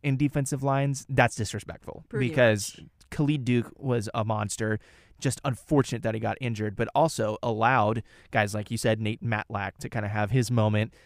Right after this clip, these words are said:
Speaker 1: prove that he belongs on the field, and then Felix Anudike-Uzama to just single-handedly take over the Texas Tech game and win that for us with
Speaker 2: Mm-hmm.
Speaker 1: that safety.
Speaker 2: Yeah.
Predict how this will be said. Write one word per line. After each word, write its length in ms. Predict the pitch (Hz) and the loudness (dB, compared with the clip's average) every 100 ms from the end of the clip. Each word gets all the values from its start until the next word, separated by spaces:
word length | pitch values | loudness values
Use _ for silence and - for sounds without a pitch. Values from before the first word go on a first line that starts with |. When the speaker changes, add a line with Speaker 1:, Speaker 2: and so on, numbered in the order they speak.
| - | -6
Speaker 1:
prove 220 | - 147 | 6 6
that 100 | 127 | 6
he 80 | 117 | 0
belongs 380 | 120 113 113 107 | 2 2 2 0
on 80 | 107 | -2
the 80 | 104 | -2
field, 380 | 117 104 101 - | 0 2 2 -2
and 100 | 113 | -4
then 100 | 101 | -4
Felix 280 | 120 113 98 | -2 -2 -2
Anudike-Uzama 920 | 117 104 107 107 101 95 107 107 98 92 | -4 -4 -4 -4 -6 -4 -4 -4 -6 -8
to 100 | 104 | -8
just 300 | 110 110 - - - - | -6 -6 -8 -20 -20 -18
single-handedly 560 | - 156 127 127 117 117 | -2 2 2 2 0 0
take 200 | - 127 | 0 -2
over 120 | 120 113 | 0 -2
the 60 | |
Texas 320 | - 113 117 | -2 -2 -4
Tech 260 | - 127 120 | -4 -4 -2
game 220 | 110 104 | -4 -4
and 100 | 101 | -4
win 140 | 104 110 | -2 -2
that 180 | 104 - | -4 -6
for 240 | 110 101 | -4 -2
us 240 | 101 - 165 | -4 -6 -10
with 80 | |
Speaker 2:
Mm-hmm. 160 | 160 104 | -6 -4
Speaker 1:
that 180 | 98 98 | -4 -4
safety. 520 | - 113 - - 117 | -6 -6 -6 -10 -10
Speaker 2:
Yeah. 320 | 143 143 135 | -10 -10 -10